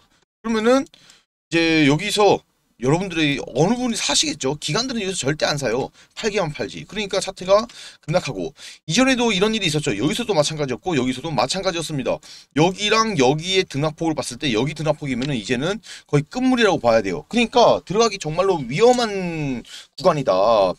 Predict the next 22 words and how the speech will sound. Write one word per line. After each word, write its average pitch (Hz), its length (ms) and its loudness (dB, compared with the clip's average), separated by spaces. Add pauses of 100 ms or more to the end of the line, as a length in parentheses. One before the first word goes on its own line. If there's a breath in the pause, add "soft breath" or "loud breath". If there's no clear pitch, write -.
지금은 226 540 0
이제부터 196 500 0 (280 loud breath)
물량 226 340 0
소화가 202 240 2
이루어져야 147 380 0
돼요. 92 240 -2 (260 loud breath)
항상 247 640 2
과매수 208 540 2
구간에 175 320 0
들어왔을 143 400 2
때부터 143 400 -2
이렇게 110 200 -4
보시면은 107 600 -6 (920)
싹 214 180 -2
다 233 80 0
하락했어요. 147 520 -4 (1160)
지금도 233 340 2
과매수 160 320 0
구간에 160 180 0
들어가 117 240 0
있습니다. 92 300 -8
그러면은 214 520 0